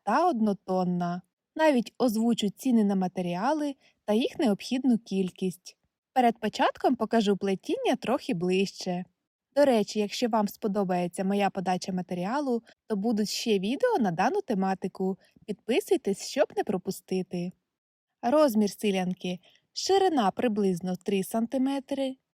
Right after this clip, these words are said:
а в довжину моя прикраса тридцять чотири з половиною сантиметри.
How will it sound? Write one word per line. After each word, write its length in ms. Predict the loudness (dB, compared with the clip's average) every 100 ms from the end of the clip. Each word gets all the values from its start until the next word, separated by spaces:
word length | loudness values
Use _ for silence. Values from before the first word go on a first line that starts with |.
| _ _ 0
а 160 | 2
в 80 | 2
довжину 520 | 2 2 2 2 2 2
моя 220 | 2 2
прикраса 540 | 0 -4 0 0 0 -6
тридцять 400 | -4 -2 -4 -4
чотири 380 | -4 -2 -2
з 80 | -2
половиною 600 | -2 -2 0 -2 0 0
сантиметри. 840 | 0 -4 -2 -2 -2 -4 -6 -8